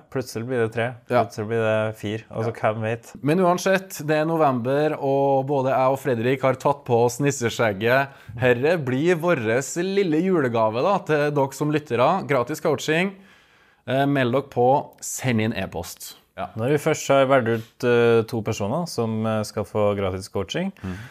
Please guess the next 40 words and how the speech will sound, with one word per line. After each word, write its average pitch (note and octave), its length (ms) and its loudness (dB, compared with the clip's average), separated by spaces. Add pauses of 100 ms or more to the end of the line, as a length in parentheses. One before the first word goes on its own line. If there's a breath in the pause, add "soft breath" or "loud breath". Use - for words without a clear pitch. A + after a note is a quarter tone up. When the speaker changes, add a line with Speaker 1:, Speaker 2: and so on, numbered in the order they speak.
(200 loud breath)
Speaker 1:
så A#2 420 2
gjør G2+ 160 4
vi G2+ 80 4
en G#2 140 2
liten G2 280 0
sånn, G2+ 440 -2
eh, G2 760 -4
statusoppdatering G#2+ 1080 -4
på B2+ 140 -6
hvordan A#2 560 -4
type A2 260 -10
målsetting A#2 540 -4
de C#3 120 -4
har, F3+ 260 2
enten G#2+ 380 -2
om G2+ 300 -2
kanskje C#3 340 -2
noen D3 260 -4 (120)
ønsker B2 200 -2
å A2+ 40 -4
gå A#2+ 200 2
opp C#3+ 240 -6
i C3+ 180 0
muskelmasse, B2 1000 -4
Speaker 2:
Mm. F#2 100 -16 (380 loud breath)
Speaker 1:
kanskje G2 260 -8
noen G2 220 -4
ønsker F#2+ 200 -8
å F#2 40 -10
gå F#2+ 160 -4
ned A2+ 340 0
i - 40 -10
fettprosent, G#2 760 -6
Speaker 2:
Mm. - 40 -16
Speaker 1:
og F#2+ 80 -8
så F#2+ 220 -8
videre, F#2+ 380 -4
og F#2+ 80 -6
så - 140 -10
videre. G#2 380 -2